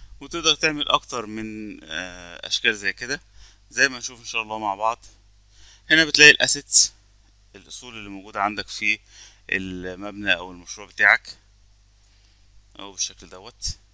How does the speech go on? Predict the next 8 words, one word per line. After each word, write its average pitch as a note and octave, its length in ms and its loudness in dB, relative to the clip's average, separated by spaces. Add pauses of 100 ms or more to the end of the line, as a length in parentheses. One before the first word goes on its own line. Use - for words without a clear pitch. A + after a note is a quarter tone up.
(760)
أي D#3 220 8
أسيت C#3 220 6
فيهم C3+ 260 -6
تقدر B2 300 -10
تدوس G#2+ 340 -8
عليه G#2 220 2
فيبدأ A2 520 -2
ي-، F#2+ 480 -2